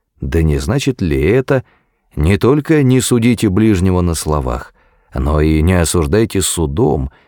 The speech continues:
не судите ближних своими человеческими учреждениями, судами?» У Луки, глава шестая, с тридцать седьмого по сорок девятый, слова эти сказаны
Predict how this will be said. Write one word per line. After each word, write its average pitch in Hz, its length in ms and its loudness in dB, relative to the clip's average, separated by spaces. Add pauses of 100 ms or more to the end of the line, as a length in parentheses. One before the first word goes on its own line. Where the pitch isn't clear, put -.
(440)
не 73 180 -2
судите 113 500 0
ближних 120 840 0
своими 120 600 0
человеческими 104 840 0
учреждениями, 87 1120 0 (280)
судами?» 73 760 -4 (840)
У - 100 -2
Луки, 101 460 0
глава 80 340 2
шестая, 80 600 -2
с - 100 -8
тридцать 135 340 -2
седьмого 98 520 0
по 76 220 -2
сорок 73 340 -2
девятый, 123 500 0 (460)
слова 117 360 -2
эти 131 200 0
сказаны 110 500 0